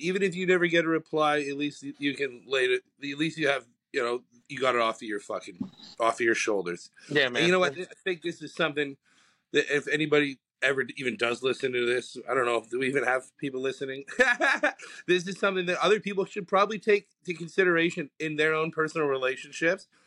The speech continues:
Speaker 1: and do the same fucking thing, man, because time's too fucking short, you know, and there's
Speaker 2: Well,
Speaker 1: nothing
Speaker 2: you know,
Speaker 1: more
Speaker 2: man,
Speaker 1: important.
Speaker 2: I tried to apologize to my mom. <laughs>
Speaker 1: Oh, yeah, that didn't work out so well.
Speaker 2: That
Speaker 1: I
Speaker 2: didn't
Speaker 1: remember
Speaker 2: work
Speaker 1: that
Speaker 2: out
Speaker 1: one.
Speaker 2: very well at all.
Speaker 1: Oh, dude. She, I think she slapped you right through the phone, didn't she?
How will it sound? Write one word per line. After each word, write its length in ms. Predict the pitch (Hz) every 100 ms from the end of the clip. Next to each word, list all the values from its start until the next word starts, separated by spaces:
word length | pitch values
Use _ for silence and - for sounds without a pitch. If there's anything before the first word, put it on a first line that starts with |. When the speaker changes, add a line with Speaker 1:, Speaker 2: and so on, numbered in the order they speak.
| _ _
Speaker 1:
and 120 | 160
do 100 | 170
the 100 | 180
same 220 | 170 170 165
fucking 380 | - 151 151 131
thing, 260 | 143 135
man, 220 | 117 117
because 340 | 123 123 156 151
time's 380 | - 170 175 -
too 140 | 180
fucking 380 | - 165 156 147
short, 400 | - 156 147 135 _ _ _ _ _ _ _ _ _
you 120 | 131
know, 220 | 135 131 - _ 131
and 240 | 135 139
there's 100 | 143
Speaker 2:
Well, 120 | 180
Speaker 1:
nothing 160 | 214 214
Speaker 2:
you 40 | 214
know, 60 |
Speaker 1:
more 80 | 214
Speaker 2:
man, 80 | 214
Speaker 1:
important. 260 | 214 220 180
Speaker 2:
I 40 |
tried 260 | 185 190 214
to 60 | 226
apologize 640 | 170 170 170 160 165 165 147
to 100 | 151
my 160 | 147
mom. 420 | 135 160 180 151 - _ _ -
<laughs> 120 | 240 - 277 - 247 - 240
Speaker 1:
Oh, 120 | 247 143
yeah, 220 | 165 143
that 140 | 131 160
didn't 200 | 156 147
work 140 | 139 139
out 100 | 131
so 180 | - 131 117
well. 160 | 117
Speaker 2:
That 140 | 151 175
Speaker 1:
I 20 |
Speaker 2:
didn't 140 | 147 214
Speaker 1:
remember 180 | 196 190
Speaker 2:
work 100 | 180
Speaker 1:
that 60 |
Speaker 2:
out 60 | 170
Speaker 1:
one. 80 | 170
Speaker 2:
very 180 | 160 156
well 240 | 151 143
at 60 | 139
all. 340 | 151 170 143
Speaker 1:
Oh, 220 | 135 127 110 -
dude. 340 | 135 135 123 - -
She, 120 | 175
I 100 | 147
think 220 | 175 190
she 140 | - 170
slapped 400 | - 170 160 170
you 100 | 156
right 160 | 160
through 120 | 160
the 80 | 139
phone, 340 | - 160 170 131
didn't 220 | 139 151
she? 200 | 170